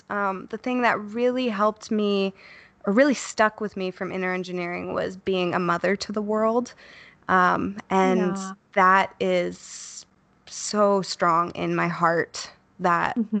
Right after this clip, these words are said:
Speaker 1: um, I wanna see not just every person, but every being as if they're,
Speaker 2: Yeah.
Speaker 1: you know, my child, a-, as if I'm responsible for them. So,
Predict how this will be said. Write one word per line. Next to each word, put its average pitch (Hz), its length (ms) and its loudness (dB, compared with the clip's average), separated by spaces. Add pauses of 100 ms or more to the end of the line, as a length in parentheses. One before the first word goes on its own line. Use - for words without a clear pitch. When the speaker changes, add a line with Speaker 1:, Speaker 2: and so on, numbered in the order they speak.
Speaker 1:
um, 175 240 -2
I 185 100 2
wanna 190 300 2
see 196 500 -4
not 208 260 2
just 214 160 -2
every 185 220 0
person, 180 460 -2
but 175 120 -2
every 175 300 -2
being 170 640 -2 (420)
as 165 240 0
if 165 260 -2
they're, 165 400 0 (220)
Speaker 2:
Yeah. 196 240 -10
Speaker 1:
you 175 120 0
know, 175 360 -4 (240)
my 190 220 2
child, 185 420 2
a-, 175 100 -4 (280)
as 170 320 -2
if 190 160 -4
I'm 180 140 2
responsible 170 680 -6
for - 260 -8
them. 180 320 -6
So, 180 540 0